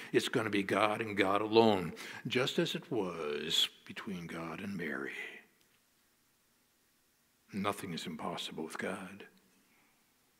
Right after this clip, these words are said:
For as William Carey put it, "The future is as bright as the promises of God."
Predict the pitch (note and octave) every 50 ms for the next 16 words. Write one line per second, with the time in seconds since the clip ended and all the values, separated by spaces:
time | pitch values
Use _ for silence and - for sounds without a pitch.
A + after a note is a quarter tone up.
0 | _ _ - _ _ _ _ _ _ _ - _ _ _ _ - - G#2+ G#2 G2+
1 | G2 - - A2+ G#2+ G#2 F#2+ F#2+ - - A2 G#2+ G#2 G2 F#2+ - - F#2 F2+ F2+
2 | - - - - - - C#3 C#3 - - - D#3 C#3 A#2+ G#2 - - F#2+ F2 E2+
3 | - - G#2 G2 G2 G#2+ A2 A#2 C3+ C3+ - G#2 F#2+ F2 - - - - - -
4 | G#2 F#2 G2 G#2 A#2+ A#2 - - B2+ A2 - - G#2 - - - - F2 E2+ E2
5 | E2 D2+ D2 - -